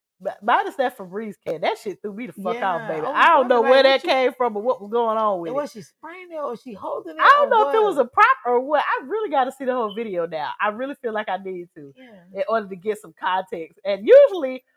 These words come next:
Speaker 1: with porno videos, I
Speaker 2: Yeah,
Speaker 1: don't
Speaker 2: 'cause we
Speaker 1: need
Speaker 2: look at the
Speaker 1: context.
Speaker 2: stupidest shit
Speaker 1: But <laughs>
Speaker 2: to, to focus on. Sorry,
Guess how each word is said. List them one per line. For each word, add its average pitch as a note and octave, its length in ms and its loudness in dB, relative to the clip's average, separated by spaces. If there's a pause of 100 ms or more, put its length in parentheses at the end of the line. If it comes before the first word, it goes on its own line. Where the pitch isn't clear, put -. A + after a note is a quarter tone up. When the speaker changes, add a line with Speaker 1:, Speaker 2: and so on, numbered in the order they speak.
(240)
Speaker 1:
with A3+ 260 0 (480)
porno D4+ 300 -2
videos, G#3+ 440 -4
I F4 100 0
Speaker 2:
Yeah, F#4 60 -2
Speaker 1:
don't E4+ 140 6
Speaker 2:
'cause B3 100 -2
we C#4 60 0
Speaker 1:
need F#4 180 6
Speaker 2:
look F4+ 120 0
at D4+ 60 -4
the F4+ 60 4
Speaker 1:
context. F4+ 220 4
Speaker 2:
stupidest F4 640 -6
shit D4 360 -8
Speaker 1:
But D#4 120 6
<laughs> - 960 6
Speaker 2:
to, D4 60 2
to B3+ 40 2
focus C4 580 4
on. D#4+ 400 0 (840)
Sorry, C4+ 540 6